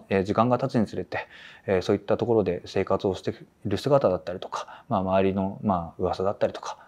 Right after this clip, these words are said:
そういったものが回って、「今本当にやばいんだな、あいつ終わったな」って、えー、思われる、えー、それが正直一番怖いです。やっぱり経営者として、インフルエンサーとしてやってきて、そういうふうに思われてしまうのが一番怖い、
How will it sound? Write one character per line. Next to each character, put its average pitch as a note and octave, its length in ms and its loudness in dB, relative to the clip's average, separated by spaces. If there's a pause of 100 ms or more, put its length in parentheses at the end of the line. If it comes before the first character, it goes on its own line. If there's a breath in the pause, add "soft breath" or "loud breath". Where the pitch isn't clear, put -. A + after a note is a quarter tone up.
そ - 160 0
う - 40 4
い G2 40 -2
っ - 20 -12
た A#2 320 4 (260 loud breath)
も A#2 60 0
の A#2 80 4
が G#2+ 100 4
回 G2 200 4
っ - 160 -6
て、 F3 240 2 (680 loud breath)
「今 G#2 120 0
本 F2+ 140 -2
当 F2+ 80 0
に F2 40 0
や F2+ 120 6
ば A2+ 100 8
い C#3+ 40 2
ん B2+ 40 2
だ F#2+ 80 2
な、 E2+ 260 -4
あ F#2+ 140 2
い - 20 0
つ - 60 -6
終 B2 80 6
わ F#2+ 160 6
っ - 40 -12
た C#3+ 120 2
な」 D3+ 100 4
っ D3+ 80 -10
て、 E2 300 -2
え F#2 160 0
ー、 - 20 0
思 G2 140 2
わ B2 80 2
れ C3+ 100 2
る、 B2 260 -2
え F#2 140 -2
ー、 - 40 -2
そ D3+ 120 4
れ F3 60 6
が F#3 320 6
正 C#3+ 160 2
直 D#3+ 320 2 (160)
一 G#2 160 0
番 B2 180 2
怖 C3 220 6
い G#2+ 40 6
で F2 60 -2
す。 - 320 -10 (560 soft breath)
や - 60 -8
っ A#2+ 40 -6
ぱ C3+ 40 4
り B2 60 2
経 C#3 100 6
営 C#3 60 8
者 B2 100 2
と - 80 -8
し - 100 -10
て、 F2 200 2
イ G2+ 60 -2
ン G#2 60 0
フ A#2+ 100 2
ル B2 40 2
エ B2+ 40 4
ン B2+ 40 0
サ A2+ 120 2
ー - 20 -
と - 80 -10
し - 80 -14
て - 80 -2
や E2+ 80 0
っ F2 40 -6
て - 140 -6
き - 60 -18
て、 - 200 -12 (220 soft breath)
そ - 140 4
う - 20 10
い C3 40 8
う - 20 6
ふ - 20 4
う D3+ 40 4
に C3 80 6
思 G#2 120 4
わ A2+ 60 6
れ C3 40 4
て B2 80 -4
し - 80 -2
ま G#2 80 2
う - 40 0
の F#2 80 -2
が E2+ 80 -4 (200)
一 G#2+ 160 -4
番 A2 160 0
怖 G#2 220 6
い、 - 80 -6